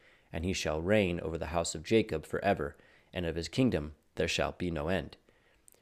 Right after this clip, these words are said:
In contrast to Eve, who was readily deceived by the serpent, the virgin did not immediately accept the angel's message, and in her humility,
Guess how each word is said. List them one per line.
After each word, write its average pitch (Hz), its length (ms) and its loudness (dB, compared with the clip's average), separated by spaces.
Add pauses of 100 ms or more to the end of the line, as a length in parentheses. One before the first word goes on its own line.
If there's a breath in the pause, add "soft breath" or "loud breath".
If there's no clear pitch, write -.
(140 soft breath)
In 101 80 -2
contrast 123 540 6
to 92 80 2
Eve, 101 520 2 (180)
who 104 160 2
was 90 180 2
readily 98 300 8
deceived 90 420 2
by 82 80 4
the 78 100 -4
serpent, 78 380 -4 (160)
the 87 80 -6
virgin 104 340 8
did 85 200 0
not 104 340 4
immediately 95 480 2
accept - 380 0
the 82 120 -2
angel's 78 260 -6
message, 69 480 -4 (640 loud breath)
and 101 120 2
in 104 80 4
her 98 140 4
humility, 101 600 8